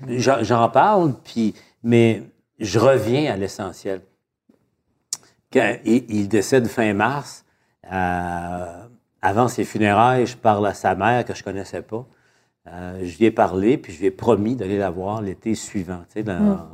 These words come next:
Speaker 2: en juillet. J'arrive aux îles de la Madeleine. Euh, et j'arrive là où ils sont enterrés, Jean et, euh, frères et sœurs et son père, tu sais. Parce qu'il faut connaître l'histoire, là, tu sais. Euh, son père décède.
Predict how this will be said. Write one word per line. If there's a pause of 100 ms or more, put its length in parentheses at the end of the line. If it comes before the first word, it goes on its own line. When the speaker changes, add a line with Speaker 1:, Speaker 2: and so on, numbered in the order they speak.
Speaker 2:
en
juillet. (500)
J'arrive
aux
îles
de
la
Madeleine. (1000)
Euh,
et
j'arrive (420)
là
où
ils
sont
enterrés,
Jean
et,
euh,
frères
et
sœurs
et
son
père,
tu
sais. (260)
Parce
qu'il
faut
connaître
l'histoire,
là,
tu
sais.
Euh, (440)
son
père
décède.